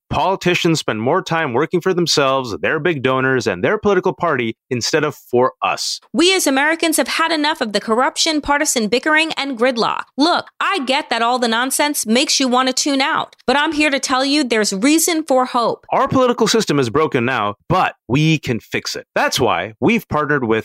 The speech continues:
Speaker 1: Represent Us, a nonpartisan grassroots organization that has helped notch more than one hundred and sixty victories to improve our elections and give power back to the voters where it belongs.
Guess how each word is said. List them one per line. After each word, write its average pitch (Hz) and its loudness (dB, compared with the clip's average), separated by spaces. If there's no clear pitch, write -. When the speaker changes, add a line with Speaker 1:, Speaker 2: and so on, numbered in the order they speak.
Speaker 1:
Represent 226 0
Us, - -4
a 113 -4
nonpartisan 180 0
grassroots 143 0
organization 127 0
that 107 0
has 104 -2
helped 160 -4
notch 139 -2
more 131 2
than 101 -2
one 214 2
hundred 180 0
and 113 -2
sixty - -2
victories 101 0
to 127 0
improve 170 0
our 170 2
elections 117 -2
and 104 -8
give 139 -2
power 113 -2
back 98 -4
to 113 -4
the 95 0
voters 85 -2
where 98 0
it 82 -4
belongs. 85 -4